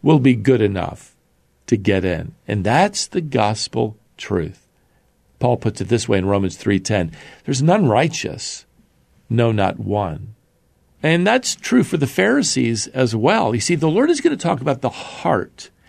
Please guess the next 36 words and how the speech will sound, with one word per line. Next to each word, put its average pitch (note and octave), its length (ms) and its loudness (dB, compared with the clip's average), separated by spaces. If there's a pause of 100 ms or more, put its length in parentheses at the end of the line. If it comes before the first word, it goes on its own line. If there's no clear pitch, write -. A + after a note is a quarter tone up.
(180)
here. G2+ 300 2
He A2 100 0
gets C#3+ 220 0
past G#3 400 -2
that F3+ 180 -2
religious C#3+ 440 2
facade. C#3+ 720 0
He, B2+ 260 0 (300)
he D#3 200 4
exposes D3 880 2
the A2+ 100 -6
depravity A#2+ 1200 -2
in B2 120 -2
all B2 200 0
of A2+ 100 0
our A2 100 2
human A2+ 320 -2
hearts. C3 300 0
No B2+ 60 2
matter A#2+ 180 2
how A#2+ 100 2
good A#2+ 220 4
we A2+ 120 2
think D#3+ 300 -2
we G#2+ 160 6
are, G2 240 2 (260)
we C#3+ 120 6
are B2 160 2
all B2 580 2 (260)
lawbreakers. B2 1040 0 (500)
In - 40 -20
fact, A2+ 180 -2
Jesus G#2+ 460 2
talks G#2+ 300 -2
first D3 420 2
about A#2 260 -2